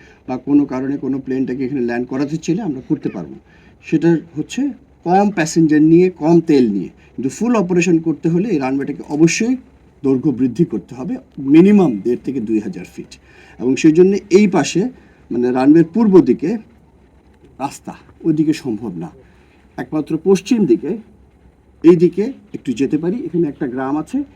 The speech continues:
এই গ্রামে আমি জানি খুব কম মানুষ থাকে, তাদেরকে আমরা রিহ্যাবিলিটেট করতে পারবো, করে আমরা এই জায়গাটাতে রানওয়ে এক্সটেনশন করলে, এখন রানওয়ে এক্সটেনশনই শুধু না, এর সাথে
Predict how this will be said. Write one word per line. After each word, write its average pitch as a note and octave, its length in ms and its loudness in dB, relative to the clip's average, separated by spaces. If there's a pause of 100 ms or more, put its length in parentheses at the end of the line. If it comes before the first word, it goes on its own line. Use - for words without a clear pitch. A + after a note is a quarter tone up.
(160)
এই C#3 140 0
গ্রামে C3+ 300 -2
আমি C3 180 0
জানি C3 260 -2
খুব F#3+ 300 -4
কম C#3+ 200 0
মানুষ C#3 300 -2
থাকে, F#3 300 -10
তাদেরকে B2 340 -10
আমরা A2+ 360 -8 (320)
রিহ্যাবিলিটেট C#3 800 2
করতে C#3 320 -8
পারবো, F3 340 -6 (380)
করে G3+ 240 6
আমরা B2 240 0
এই A2+ 80 2
জায়গাটাতে A2+ 480 -4
রানওয়ে G2+ 280 -8
এক্সটেনশন A2+ 500 -10
করলে, E3+ 380 0 (400)
এখন D#3+ 260 -2
রানওয়ে F3 320 4
এক্সটেনশনই A3 440 -2
শুধু F#3+ 280 -6
না, A3 200 -4
এর A#3 60 -6
সাথে E3 420 -2